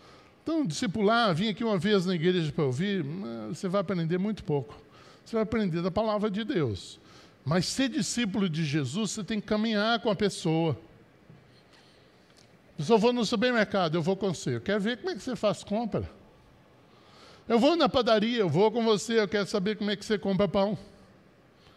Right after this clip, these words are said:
Isso é discipular. "Eu quero ir lá na sua casa almoçar. Toda semana eu vou lá, filar comida lá."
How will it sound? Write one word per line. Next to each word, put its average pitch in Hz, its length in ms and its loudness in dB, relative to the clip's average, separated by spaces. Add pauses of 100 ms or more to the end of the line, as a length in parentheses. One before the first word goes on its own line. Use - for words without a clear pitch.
(260)
Isso 269 320 0
é 180 40 4
discipular. 113 760 -4 (1900)
"Eu 165 100 -4
quero 254 160 6
ir 269 40 4
lá 277 100 4
na 269 120 2
sua 247 220 2
casa 233 320 4
almoçar. 214 720 0
Toda 247 180 -4
semana 226 380 2
eu 226 40 2
vou 226 100 4
lá, 170 280 4 (100)
filar 165 360 2
comida 135 420 0
lá." 92 220 -2